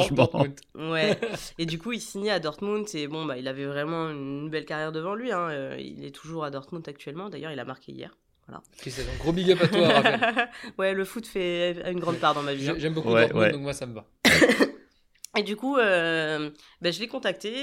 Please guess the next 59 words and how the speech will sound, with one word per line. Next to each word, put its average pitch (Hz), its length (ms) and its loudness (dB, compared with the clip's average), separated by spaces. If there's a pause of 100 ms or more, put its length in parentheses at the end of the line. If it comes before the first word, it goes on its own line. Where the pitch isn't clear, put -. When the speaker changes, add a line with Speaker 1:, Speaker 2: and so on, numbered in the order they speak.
(200)
Speaker 3:
et 175 80 -2
il 170 80 -4
était 165 180 -6
super 214 380 -8
chaud 233 140 -4
pour 185 120 -4
avoir 156 200 0
une 151 100 -6
manette, 175 380 -6
euh, 147 180 -4
ben, 139 320 -4
euh, 131 960 -6
personnalisée 165 640 -2
plus 185 200 -10
plus, 440 200 -2
quoi. - 260 -8 (160)
Speaker 2:
Mm. 139 40 -6 (220)
Speaker 3:
Et, 165 200 2
euh, 151 420 2
et 160 100 -4
du 160 140 -8
coup, 240 240 -6
euh, 156 220 0
ben, 151 100 -4
j'en 170 140 -4
ai 160 80 -6
parlé 139 180 -10
à 135 60 -10
mon, 139 200 -12 (120)
à 151 120 -8
mon 139 380 -8
directeur 135 380 -12
marketing, 240 560 -8
je 175 60 -16
lui 156 40 -10
ai - 40 -10
expliqué, 233 580 -6
il 185 80 -4
m'a 143 80 -10
dit : « 139 160 -14
Ouais, 180 420 -6
je - 80 -20
connais 143 220 -16
pas 147 180 -8
trop, 214 320 -4
mais 185 160 -10
bon, 139 260 -12 (300)
écoute, 165 320 -8
si 185 140 -10
tu - 100 -16
penses 202 240 -6
que - 80 -14
c'est 165 160 -12
bien 156 240 -10
et 175 80 -8
que 165 60 -18
ça 147 120 -8
va 135 380 -8 (320)
m-, 160 220 -6